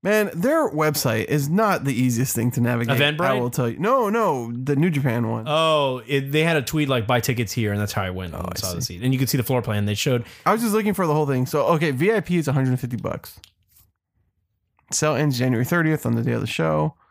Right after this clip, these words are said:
Speaker 2: Can you see the
Speaker 1: Six P M start. A photo taken on your own phone. One ticket is good for one photo.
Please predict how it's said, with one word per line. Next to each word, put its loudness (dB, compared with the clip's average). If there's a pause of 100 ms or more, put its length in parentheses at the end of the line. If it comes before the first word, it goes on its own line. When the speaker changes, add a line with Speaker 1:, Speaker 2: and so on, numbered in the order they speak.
Speaker 2:
Can 0
you 2
see 0
the -2
Speaker 1:
Six 2
P 0
M 2
start. 0
A -2
photo 0
taken 0
on 0
your -2
own 2
phone. 0
One 2
ticket 0
is 0
good -2
for 0
one 2
photo. 0